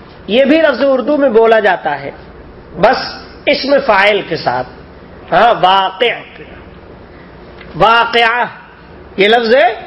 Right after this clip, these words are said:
بولا جاتا ہے۔ وقع یقع مانے ہوتا ہے واقع ہونا، تو یہ لفظ آپ یاد رکھیں، وقع مانے واقع ہونا۔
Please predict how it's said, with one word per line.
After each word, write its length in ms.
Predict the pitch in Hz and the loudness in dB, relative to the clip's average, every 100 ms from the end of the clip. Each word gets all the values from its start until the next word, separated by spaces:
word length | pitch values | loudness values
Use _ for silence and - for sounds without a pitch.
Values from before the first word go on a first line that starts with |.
| - - - | -20 -18 -6
بولا 340 | 175 247 240 | 0 2 2
جاتا 300 | 220 196 185 | 0 -2 -2
ہے۔ 60 | 175 | -2
وقع 420 | 185 262 277 269 285 | -2 -2 0 -2 0
یقع 340 | 233 - 240 214 | -2 0 0 0
مانے 180 | 208 | -4
ہوتا 220 | 202 180 - | -4 -2 -2
ہے 60 | |
واقع 320 | 156 151 - | 0 -2 -2
ہونا، 260 | 185 156 185 | -2 0 -2
تو 140 | 196 | -2
یہ 120 | 220 240 | -2 0
لفظ 200 | 285 247 | 0 0
آپ 200 | 262 - | 0 2
یاد 240 | 214 214 | 2 0
رکھیں، 260 | 180 - 214 | -4 -4 -2
وقع 340 | 160 - 165 | 0 0 -2
مانے 300 | 151 151 - - - - - | -2 -4 -6 -8 -18 -20 -6
واقع 360 | 160 190 - 208 | 0 0 2 0
ہونا۔ 340 | 160 156 143 | 0 -2 -4